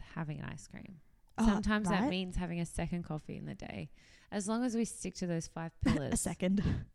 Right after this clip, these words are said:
Speaker 2: third.
Speaker 1: And that's, and that's what I mean by practice what you preach.
Speaker 2: Yeah.
Speaker 1: Like, yeah, okay, I'm not eating a salad every day for lunch,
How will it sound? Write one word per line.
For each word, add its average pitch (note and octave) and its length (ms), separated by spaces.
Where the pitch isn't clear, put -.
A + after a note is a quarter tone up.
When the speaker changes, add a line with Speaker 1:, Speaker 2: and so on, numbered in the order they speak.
Speaker 2:
third. E3 300
Speaker 1:
And G#3 160
that's, A3+ 300
and G#3+ 180
that's A3 160
what A3 120
I G3 100
mean F#3 200
by E3+ 160
practice - 440
what E3 100
you C#3+ 80
preach. F3 300
Speaker 2:
Yeah. - 80
Speaker 1:
Like, D#3 300
yeah, G3+ 200
okay, F#3+ 220
I'm E3+ 140
not F3 200
eating E3+ 200
a D3+ 60
salad G3+ 380
every D3 220
day - 180
for - 140
lunch, - 420